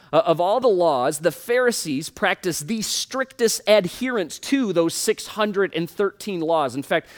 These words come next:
they didn't just try to follow these laws, they made it a priority to memorize them.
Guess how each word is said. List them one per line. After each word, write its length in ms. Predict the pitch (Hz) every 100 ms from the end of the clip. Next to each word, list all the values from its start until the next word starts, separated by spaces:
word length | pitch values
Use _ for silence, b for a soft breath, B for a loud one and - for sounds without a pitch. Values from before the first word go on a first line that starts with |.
| B
they 120 | 220
didn't 160 | 302 247
just 160 | 226
try 100 | 220
to 60 | 160
follow 400 | - 180 208 196
these 200 | 147 127
laws, 360 | 131 120 117 - B
they 100 | 185
made 180 | 262 311
it 80 | 220
a 60 |
priority 540 | 190 214 190 196 196 180
to 200 | - 233
memorize 920 | 190 185 202 233 226 208 190 170 139
them. 220 | 135 -